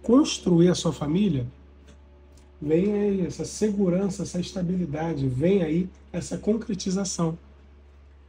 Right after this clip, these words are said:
Você que tá no relacionamento ou você que está querendo estar nesse relacionamento,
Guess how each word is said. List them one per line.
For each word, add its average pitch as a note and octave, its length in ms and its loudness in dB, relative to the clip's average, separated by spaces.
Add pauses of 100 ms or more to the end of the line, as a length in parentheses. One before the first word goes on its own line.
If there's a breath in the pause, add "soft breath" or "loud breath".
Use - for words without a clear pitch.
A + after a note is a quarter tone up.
(120)
Você F#3 340 2
que F#3+ 140 -2
tá F#3 160 0
no E3+ 80 6
relacionamento E3 840 2
ou E3+ 60 4
você D#3+ 220 0
que F3 80 -2
está F#3 160 -4
querendo F3+ 380 2
estar F#3+ 400 2
nesse F#3+ 240 0
relacionamento, D3+ 800 0